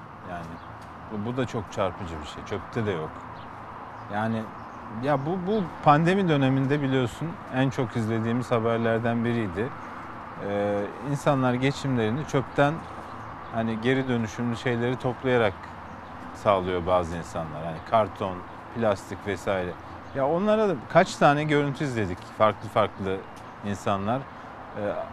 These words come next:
böyle ağlamalarına rağmen, yalvarma-, yalvarmalarına rağmen belki de bir senede kazandıkları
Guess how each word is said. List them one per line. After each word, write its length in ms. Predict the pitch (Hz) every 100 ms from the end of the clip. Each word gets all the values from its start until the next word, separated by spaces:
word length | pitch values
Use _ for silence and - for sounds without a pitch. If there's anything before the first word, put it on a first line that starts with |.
| - 120
böyle 220 | 135 143
ağlamalarına 840 | 139 147 165 165 160 156 151 151
rağmen, 420 | 135 120 110 107 107 113 - 120
yalvarma-, 560 | 120 143 147 147 143 139 123
yalvarmalarına 960 | 120 123 131 139 139 135 135 135 135
rağmen 360 | 120 101 92 107 165 - - - - 135
belki 300 | 143 - 147
de 140 | 139
bir 60 | 170
senede 420 | - 139 127 120
kazandıkları 840 | 135 127 131 131 123 - 135 147